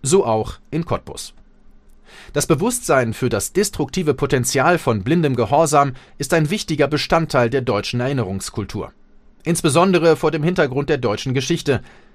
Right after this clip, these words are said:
Als Beamter oder Angestellter einer Stadtverwaltung reicht es nicht aus, auf Anweisungen von oben zu warten und Befehle zu befolgen.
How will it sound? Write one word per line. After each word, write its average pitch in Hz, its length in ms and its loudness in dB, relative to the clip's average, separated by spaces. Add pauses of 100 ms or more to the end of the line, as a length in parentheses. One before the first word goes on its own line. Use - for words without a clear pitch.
(180)
Als 120 220 -2
Beamter 180 460 2
oder 127 180 2
Angestellter 143 640 0
einer 104 200 -4
Stadtverwaltung 135 640 0
reicht 127 300 -4
es 131 140 -4
nicht 151 260 -4
aus, - 380 2
auf - 240 -6
Anweisungen 135 640 2
von 127 180 -2
oben 143 340 0
zu 127 200 -4
warten 151 400 0
und 127 200 -6
Befehle 151 420 -2
zu - 120 -8
befolgen. 82 400 -8